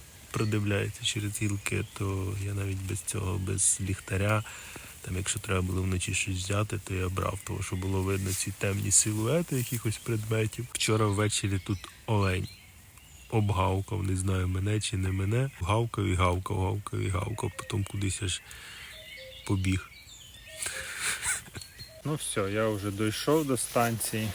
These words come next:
Speaker 2: За оцим деревом станція. Тут уже буквально метрів, не знаю,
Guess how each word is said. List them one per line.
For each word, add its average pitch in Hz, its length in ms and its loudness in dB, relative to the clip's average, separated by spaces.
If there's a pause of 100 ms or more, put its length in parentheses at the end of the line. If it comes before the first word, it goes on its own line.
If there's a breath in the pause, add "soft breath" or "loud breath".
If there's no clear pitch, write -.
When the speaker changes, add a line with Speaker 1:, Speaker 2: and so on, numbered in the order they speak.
(120)
Speaker 2:
За 135 180 10
оцим 131 380 10
деревом 120 560 10 (280 loud breath)
станція. 104 720 2 (840 loud breath)
Тут 101 200 -4
уже 98 340 -2 (720 loud breath)
буквально 101 540 4
метрів, 98 420 2
не 95 100 0
знаю, 92 360 -2